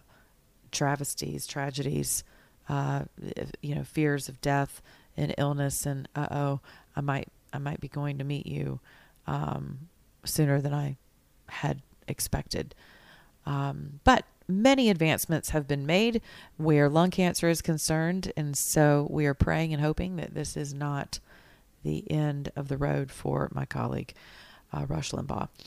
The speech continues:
Okay, so don't forget tonight, State of the Union, nine P M. Uh, the Iowa caucuses, boy, I would be remiss if I didn't,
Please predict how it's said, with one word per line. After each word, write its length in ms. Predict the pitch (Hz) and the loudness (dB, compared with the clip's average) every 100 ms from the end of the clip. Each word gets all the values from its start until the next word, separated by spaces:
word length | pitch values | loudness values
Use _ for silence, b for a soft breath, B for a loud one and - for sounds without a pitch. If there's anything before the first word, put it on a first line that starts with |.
| - - | -2 4
Okay, 180 | 190 175 | 6 8
so 200 | 180 170 | 10 10
don't 200 | 160 160 | 8 6
forget 240 | 156 - | 4 4
tonight, 380 | - 180 185 - | 4 4 2 0
State 220 | - 165 | 0 2
of 100 | 151 | 2
the 80 | 151 | 0
Union, 400 | 151 160 151 151 | 0 0 0 0
nine 400 | 147 147 151 165 | 0 2 0 0
P 440 | - 180 185 202 - | 0 0 0 0 0
M. 420 | 151 143 165 214 B B B B | 2 2 0 -4 B B B B
Uh, 280 | 160 160 165 | 2 6 4
the 140 | - 208 | 4 4
Iowa 400 | 220 294 359 339 | 8 10 10 8
caucuses, 580 | - 233 220 214 160 139 | 4 4 4 4 4 4
boy, 220 | - 190 | 4 8
I 140 | 175 185 | 8 8
would 140 | 151 | 6
be 120 | 147 | 4
remiss 420 | 139 151 143 151 | 2 4 4 4
if 120 | - 139 | 0 -2
I 80 | |
didn't, 440 | 139 156 143 143 | -4 -8 -8 -10